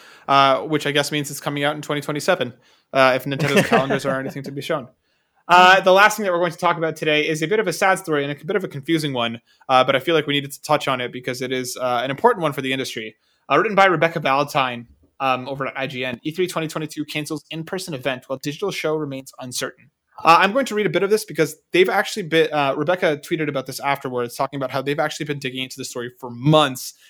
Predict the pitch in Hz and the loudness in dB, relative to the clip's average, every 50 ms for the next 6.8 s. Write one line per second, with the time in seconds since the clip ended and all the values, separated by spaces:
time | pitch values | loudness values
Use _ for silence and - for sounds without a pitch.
0 | _ - 135 135 143 143 147 147 147 - 156 147 139 135 139 131 - - - - | _ -2 -2 -2 0 2 0 0 0 -2 -4 -4 -4 -4 -6 -8 -8 -6 -4 -4
1 | 147 139 - 139 135 127 131 127 135 135 135 131 127 120 120 120 117 113 110 113 | -4 -4 -4 -8 -8 -6 -4 -2 0 -2 0 0 -4 -4 -4 -6 -6 -8 -8 -8
2 | 113 - 117 120 - 127 120 117 - - - 160 156 151 151 156 156 156 151 147 | -8 -8 -12 -10 -6 -6 -6 -6 -6 -2 2 4 4 4 4 4 4 4 4 2
3 | 147 - 147 143 147 139 139 143 143 135 131 127 _ _ - 139 135 _ _ 131 | 0 -4 -6 -4 -2 -2 -2 -2 -2 -4 -6 -8 _ _ -18 -18 -18 _ _ -10
4 | 135 131 131 127 131 127 123 123 123 127 127 127 127 139 - - 131 127 120 120 | -8 -8 -6 -8 -8 -10 -10 -10 -10 -10 -12 -14 -16 _ -10 -8 -6 -6 -6 -6
5 | 120 135 131 123 123 131 135 - 135 127 - 123 120 - - _ - 131 127 - | -8 -8 -8 -8 -8 -8 -6 -6 -6 -6 -6 -12 -16 -16 -16 _ -10 -10 -10 -10
6 | 120 117 - 135 131 131 156 156 - 156 147 135 123 - - | -14 -12 -10 -8 -6 0 -2 0 0 0 -2 -2 -2 -4 -10